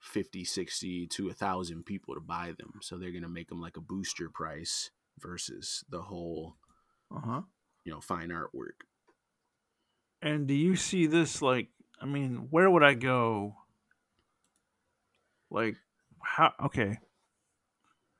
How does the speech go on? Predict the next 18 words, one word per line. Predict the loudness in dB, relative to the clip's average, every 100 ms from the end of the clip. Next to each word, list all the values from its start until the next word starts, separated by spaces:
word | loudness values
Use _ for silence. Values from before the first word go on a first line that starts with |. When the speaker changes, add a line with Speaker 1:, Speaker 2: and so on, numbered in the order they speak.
| _ _ _ _ _ _ _ _ -4
Speaker 2:
Is | -2 0
this | -2
something | 2 2 2 2
you, | 2
you | 0 4 6
don't | 4 4
do | 0 0
this | 0
on | -4 -4
eBay, | -2 -2 0 0 -2
do |
you? | -4 -4 -6
You | -8 -10 -12
just, | -14 -16 -6
um, | 2 6 6
Speaker 1:
No. | 6 4 0 -4
Speaker 2:
or | -6 -8 -12 _ _ _ _ -20 -16 6
Speaker 1:
There's, | 8 10 6 2 -4